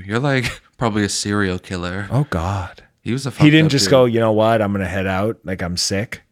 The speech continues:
Speaker 1: No.
Speaker 2: He said, like, "That wasn't me. I don't know what you're talking about," even though he had a poop stain on his khakis.
Speaker 1: Yes.
Speaker 2: Like, his whole, the seat of his pants was
Speaker 1: Yeah,
Speaker 2: just
Speaker 1: and,
Speaker 2: poop,
Speaker 1: and, like,
Speaker 2: like,
Speaker 1: left a
Speaker 2: liquid poop.
Speaker 1: trail of, like,
Speaker 2: Oh.
Speaker 1: yeah.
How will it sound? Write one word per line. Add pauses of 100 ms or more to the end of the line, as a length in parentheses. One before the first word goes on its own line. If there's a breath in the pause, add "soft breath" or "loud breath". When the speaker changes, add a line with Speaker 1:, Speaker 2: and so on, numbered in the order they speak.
(420)
Speaker 1:
No. (420)
Speaker 2:
He
said,
like,
"That
wasn't
me.
I
don't
know
what
you're
talking
about,"
even
though
he
had
a
poop
stain
on
his
khakis. (120)
Speaker 1:
Yes. (100)
Speaker 2:
Like,
his
whole,
the
seat
of
his
pants
was
Speaker 1:
Yeah,
Speaker 2:
just
Speaker 1:
and,
Speaker 2:
poop,
Speaker 1:
and,
like,
Speaker 2:
like,
Speaker 1:
left
a
Speaker 2:
liquid
poop.
Speaker 1:
trail
of,
like, (260 loud breath)
Speaker 2:
Oh. (140)
Speaker 1:
yeah.